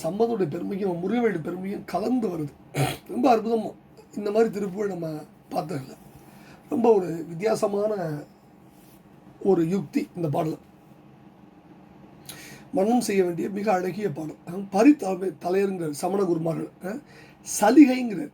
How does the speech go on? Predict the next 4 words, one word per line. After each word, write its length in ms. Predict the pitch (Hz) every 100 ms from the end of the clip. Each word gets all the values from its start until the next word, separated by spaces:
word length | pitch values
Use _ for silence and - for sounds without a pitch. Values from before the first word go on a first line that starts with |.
| -
அப்படின்னா 220 | 151 175
செல்வாக்கு. 520 | 226 208 233 240 170 - - 165
முருகவேலின் 480 | 190 254 240 202 165
சலிகை 560 | 139 180 220 226 160